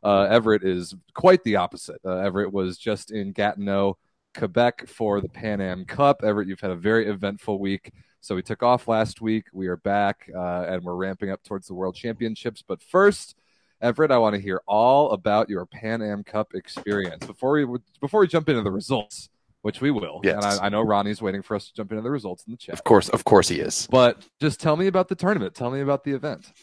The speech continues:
Speaker 2: Uh, I mean, the event, n-, you know, it, it, <clears throat> it was a typical Pan Am Cup,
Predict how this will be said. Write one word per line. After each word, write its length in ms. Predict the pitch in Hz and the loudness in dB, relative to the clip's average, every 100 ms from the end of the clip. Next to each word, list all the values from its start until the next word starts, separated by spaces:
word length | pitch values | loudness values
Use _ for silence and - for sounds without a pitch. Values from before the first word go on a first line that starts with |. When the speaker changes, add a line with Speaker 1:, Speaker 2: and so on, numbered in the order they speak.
| _ _ - - _ | _ _ -16 -16 _
Speaker 2:
Uh, 300 | 262 285 294 269 | 8 10 12 12
I 80 | |
mean, 220 | 285 302 254 | 10 8 10
the 120 | 294 | 10
event, 360 | 285 311 277 - | 10 6 4 -2
n-, 240 | 208 196 | -4 -4
you 140 | 165 180 | 0 6
know, 260 | 110 113 - | 6 6 -4
it, 180 | 135 - | -12 -12
it, 160 | - - _ | -18 -20 _
<clears throat> 240 | - - - | -2 -2 0
it 100 | 170 | 2
was 140 | 165 | 4
a 40 | 147 | 2
typical 400 | 160 151 147 131 | -4 -2 0 0
Pan 260 | 127 117 | 2 2
Am 120 | 107 | 2
Cup, 360 | 104 113 135 - | 2 4 2 0